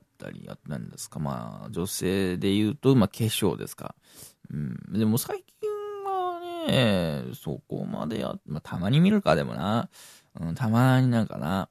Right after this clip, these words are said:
<clears throat> なんかパフパフやってる人いるけどな。<laughs> ファンデーションっつうの？パフパフやったり、あと何？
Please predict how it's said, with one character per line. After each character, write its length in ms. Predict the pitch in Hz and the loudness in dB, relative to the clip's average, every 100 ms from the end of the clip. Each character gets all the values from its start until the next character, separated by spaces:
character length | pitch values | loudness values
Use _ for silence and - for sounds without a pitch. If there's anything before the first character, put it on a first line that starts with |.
| _ | _
<clears throat> 1300 | 180 139 127 - _ _ _ _ _ _ _ - - | -2 -2 -2 -14 _ _ _ _ _ _ _ -18 -10
な 80 | - | -10
ん 40 | |
か 180 | - - | -10 -14
パ 140 | - 123 | -2 -2
フ 120 | - | 0
パ 120 | 107 | -6
フ 140 | - - | -6 -8
や 80 | |
っ 40 | - | -8
て 140 | - | -10
る 40 | - | -10
人 140 | - | -8
い 40 | |
る 120 | - - | -6 -2
け 80 | |
ど 120 | 92 57 | -2 0
な。 180 | 80 - | 2 8
<laughs> 0 | |
フ 380 | 160 147 131 - - - _ _ - 160 - - - | 10 10 8 0 -10 -14 _ _ -8 -8 -8 -14 -4
ァ 140 | 107 101 | 4 6
ン 80 | 98 | 8
デ 140 | 95 | 6
ー 40 | |
シ 80 | 95 | 4
ョ 60 | 73 | 0
ン 40 | |
っ 20 | - | -4
つ 120 | 64 | 0
う 40 | |
の？ 280 | 80 135 98 - - - _ | 8 8 8 2 -20 -20 _
パ 100 | - | -6
フ 180 | 113 - | -4 -4
パ 80 | 113 | -8
フ 180 | 117 110 | -4 -2
や 100 | 69 | -2
っ 80 | - | -4
た 100 | - | -4
り、 100 | 67 | -4
あ 80 | - | -6
と 140 | 98 | -6
何？ 200 | 60 50 | -8 -8